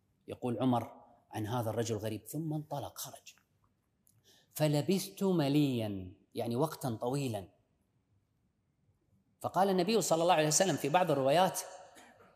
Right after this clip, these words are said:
"أدركوه"، يعني الحقوه.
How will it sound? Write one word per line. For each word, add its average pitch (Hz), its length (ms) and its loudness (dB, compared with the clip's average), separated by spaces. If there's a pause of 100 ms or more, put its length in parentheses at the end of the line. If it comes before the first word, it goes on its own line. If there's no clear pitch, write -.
(180)
"أدركوه"، 170 720 6 (2000)
يعني - 180 -16 (540)
الحقوه. 165 680 4